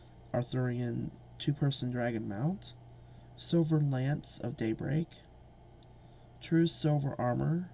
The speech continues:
Strange Beast Pet, and one month or five thousand crowns. And the Pagoda Gauntlet card, which I got from Walmart for thirty-nine dollars. Um,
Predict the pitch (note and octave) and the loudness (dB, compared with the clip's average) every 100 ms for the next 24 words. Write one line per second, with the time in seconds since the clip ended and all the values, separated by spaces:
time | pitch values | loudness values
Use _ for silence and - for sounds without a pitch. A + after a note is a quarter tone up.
0 | - - D3 C#3+ C#3+ D3 C3 C3 - - | -16 -4 0 0 0 0 0 0 -8 -6
1 | B2+ C#3+ - - B2+ B2+ C3 C3+ D3+ D3+ | -4 -4 -8 -8 -4 -2 0 0 2 4
2 | D3 D3+ - B2 B2 B2 - - - - | 4 2 -2 -2 -2 -4 -10 -20 -20 -20
3 | - - A#2 B2+ B2 B2 B2+ C#3 F3 D3+ | -14 -8 -8 -6 -8 -6 -6 -4 -2 -2
4 | C#3+ - - - - - - - - - | -4 -12 -14 -20 -20 -20 -20 -20 -20 -16
5 | - - - - - - - - - - | -16 -16 -20 -20 -18 -18 -18 -20 -20 -18
6 | - D3 D3+ C#3 C3+ C3 C3 - A#2+ A#2 | 0 4 4 4 2 0 -4 -2 0 -2
7 | - B2 - D#3+ - D#3 D3+ D3+ F3 F#3 | -2 -4 -2 -4 -2 0 4 4 2 -4
8 | - - A#2+ - B2+ C#3+ C#3+ B2 - A#2+ | -8 -8 -6 -2 0 2 0 -2 -4 -4
9 | - A2+ - A2+ D#3 - D3 A#2+ C3 B2+ | -2 -4 -4 -4 -6 -8 -8 -4 -4 -4
10 | A#2+ B2+ A#2 B2 D3 E3+ - - - - | -4 -6 -6 -2 -2 -4 -10 -18 -18 -18
11 | - - - - A#2+ A#2 C3 C3+ | -18 -20 -20 -6 -4 -2 -2 -4